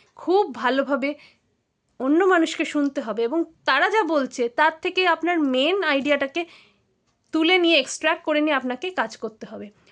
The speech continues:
আর যদি সেটা আপনি করতে পারেন, তাহলে আপনার জীবনে ড্রাস্টিক পরিবর্তন হবে। আর এই ড্রাস্টিক পরিবর্তন তো আমরা সকলেই চাই, তাই না? তো কেন ওয়েট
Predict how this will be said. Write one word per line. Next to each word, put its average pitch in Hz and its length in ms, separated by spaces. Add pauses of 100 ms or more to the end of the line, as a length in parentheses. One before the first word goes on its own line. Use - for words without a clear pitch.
আর 262 100
যদি 269 320
সেটা 370 240
আপনি 330 200
করতে 285 360
পারেন, 226 420 (840)
তাহলে 285 460 (300)
আপনার 339 460
জীবনে 294 320
ড্রাস্টিক 262 520
পরিবর্তন 220 500
হবে। 185 240 (260)
আর 277 120
এই 320 80
ড্রাস্টিক 254 580
পরিবর্তন 381 500
তো 370 80
আমরা 370 140
সকলেই 381 420
চাই, 311 220
তাই 330 200
না? 339 180 (440)
তো 302 240 (340)
কেন 392 260
ওয়েট 370 220